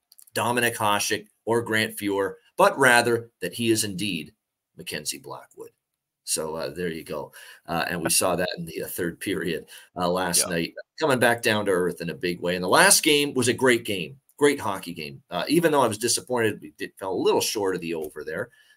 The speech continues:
Speaker 1: uh, in that Dallas Vegas game. It was a terrific game, and very disappointed Dallas couldn't hold on to the lead as well.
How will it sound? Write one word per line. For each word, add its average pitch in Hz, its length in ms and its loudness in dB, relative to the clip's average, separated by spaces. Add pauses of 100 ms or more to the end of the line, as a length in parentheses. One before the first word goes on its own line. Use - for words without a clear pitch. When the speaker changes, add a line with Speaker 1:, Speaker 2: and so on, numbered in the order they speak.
Speaker 1:
uh, 85 200 -6
in - 140 -4
that - 200 -4
Dallas 95 400 -2
Vegas 92 380 -4
game. 90 220 -6
It 90 40 -6
was - 140 -12
a - 40 -18
terrific 107 520 -2
game, 98 340 -8 (300)
and 87 120 -10
very 139 220 8
disappointed 127 520 2
Dallas 120 340 2
couldn't 98 180 -2
hold 110 180 0
on 107 140 2
to 92 80 -6
the 78 80 -8
lead 92 320 -4
as 82 160 -6
well. 95 340 -2